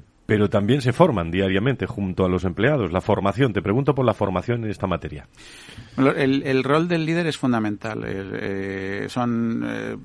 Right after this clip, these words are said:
Speaker 2: profesionales que se están viendo presionados por muchos, eh, frentes, eh, arriba, abajo,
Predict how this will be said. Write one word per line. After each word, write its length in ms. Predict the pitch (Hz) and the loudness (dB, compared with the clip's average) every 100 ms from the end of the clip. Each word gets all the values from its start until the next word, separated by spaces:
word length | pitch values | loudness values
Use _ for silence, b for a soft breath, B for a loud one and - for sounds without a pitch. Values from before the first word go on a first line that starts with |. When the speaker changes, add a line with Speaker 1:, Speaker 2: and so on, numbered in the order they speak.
| - | -14
Speaker 2:
profesionales 560 | - 113 107 123 127 - | -12 -8 -4 -2 -2 -4
que 100 | 117 | -6
se 140 | - | -8
están 240 | 107 123 | -4 -4
viendo 300 | 120 120 120 | -2 -2 -2
presionados 480 | 113 117 117 113 117 | -4 -6 -6 -6 -6
por 180 | - 113 | -6 -6
muchos, 560 | 123 127 127 - 117 - | -2 -2 -2 -4 -8 -6
eh, 540 | 123 - 107 110 78 - - 113 | -6 -4 -6 -6 -6 -8 -10 -12
frentes, 480 | 101 127 135 139 143 | -8 -4 -2 -2 -4
eh, 140 | 104 107 | -6 -6
arriba, 380 | 107 120 131 | -4 -2 0
abajo, 380 | 123 123 - 120 | 0 0 -4 -10